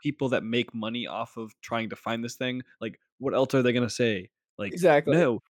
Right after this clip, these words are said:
Speaker 1: everyone that follows us, please stop paying us, like, it does exist, I'm not gonna show
Speaker 2: Of
Speaker 1: you any of
Speaker 2: course.
Speaker 1: the evidence,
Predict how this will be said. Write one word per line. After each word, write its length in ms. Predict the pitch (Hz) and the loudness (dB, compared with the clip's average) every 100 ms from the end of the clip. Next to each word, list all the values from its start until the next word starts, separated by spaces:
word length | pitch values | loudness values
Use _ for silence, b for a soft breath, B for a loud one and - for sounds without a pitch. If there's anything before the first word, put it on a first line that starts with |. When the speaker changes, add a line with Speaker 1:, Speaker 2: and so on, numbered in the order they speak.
| _ | _
Speaker 1:
everyone 280 | 156 160 170 | 0 4 4
that 120 | 147 | 4
follows 300 | - 151 143 | 2 4 4
us, 100 | 127 - | 2 -4
please 320 | - 156 139 | -2 -2 -2
stop 300 | - 127 - | -2 -2 0
paying 340 | 147 139 113 | -2 -2 -2
us, 300 | 110 117 - | -6 -8 -8
like, 280 | 113 110 - b b - | -8 -8 -12 b b -8
it 180 | 127 - | -8 0
does 220 | 139 139 | 0 2
exist, 440 | 135 117 143 123 | -2 0 -2 -2
I'm 80 | 127 | -6
not 140 | 127 131 | -6 -4
gonna 120 | 117 | -8
show 340 | - - 156 | -8 -2 -2
Speaker 2:
Of 20 | |
Speaker 1:
you 180 | 131 127 | 2 0
any 120 | 123 | 0
of 80 | 110 | -4
Speaker 2:
course. 0 | |
Speaker 1:
the 100 | 110 | -6
evidence, 460 | 131 120 104 104 | -8 -8 -12 -14